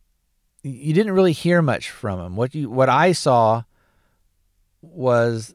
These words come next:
that he sort of was like a petulant child. And this is what I've said all along. Now, has there, has Trump done anything that's good? Sure. Has he done a lot of stuff that's kinda crap? Yeah. Has he been, you know, a good leader?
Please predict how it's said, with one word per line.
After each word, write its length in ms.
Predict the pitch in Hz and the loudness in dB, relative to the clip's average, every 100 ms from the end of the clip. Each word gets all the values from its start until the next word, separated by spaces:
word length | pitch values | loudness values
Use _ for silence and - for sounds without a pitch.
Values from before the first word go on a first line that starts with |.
| - | -14
that 380 | 131 120 117 110 | -10 -8 -8 -10
he 360 | 117 - 147 | -18 -14 -10
sort 300 | 131 - 214 | -6 0 2
of 100 | 196 | 2
was 160 | 131 123 | 0 -2
like 180 | 135 127 | -2 -4
a 60 | |
petulant 500 | 127 139 143 151 117 | -6 -6 -6 -8 -10
child. 600 | - - 202 170 - - _ _ _ - | -12 -10 -8 -8 -10 -14 _ _ _ -8
And 140 | 139 | -4
this 140 | 190 | -4
is 160 | 208 190 | -4 -4
what 160 | 196 202 | -2 0
I've 160 | 190 | -2
said 440 | - 170 170 165 - _ | -2 -2 0 -2 -8 _
all 260 | 147 147 139 | -4 0 0
along. 380 | 127 165 110 117 | 0 -2 -2 0
Now, 240 | 139 110 _ _ _ _ _ - | -2 -2 _ _ _ _ _ -4
has 240 | 135 135 | -2 -2
there, 140 | 147 127 131 | -4 -8 -4
has 180 | 135 117 | -4 -4
Trump 260 | - 160 | -2 -2
done 140 | 131 120 | -2 -4
anything 440 | 127 156 151 180 | -2 -2 -2 -4
that's 180 | 180 156 | -4 -6
good? 320 | 147 165 185 | 0 0 0
Sure. 480 | - 185 196 117 76 _ _ _ | -6 -8 -6 -8 -10 _ _ _
Has 180 | - 120 | -10 -8
he 80 | 123 | -4
done 180 | 123 | -4
a 100 | 123 | -2
lot 240 | 113 117 135 | 0 2 0
of 80 | 135 | -2
stuff 260 | 151 143 | -4 -4
that's 160 | - 110 | -8 -10
kinda 240 | - 127 | -8 -8
crap? 420 | - 131 139 151 - | -6 -2 -2 -4 -6
Yeah. 480 | 101 107 127 127 127 _ _ _ _ | -4 -2 -2 -4 -8 _ _ _ _
Has 240 | 123 104 | -12 -10
he 120 | - | -10
been, 720 | 120 110 120 123 123 120 120 - _ _ _ | -8 -4 -2 -2 -4 -6 -10 -14 _ _ _
you 100 | 143 | -8
know, 180 | 120 110 | -6 -4
a 80 | 110 | -4
good 220 | 117 120 | -2 -2
leader? 580 | 110 123 143 151 151 | -2 -2 0 2 0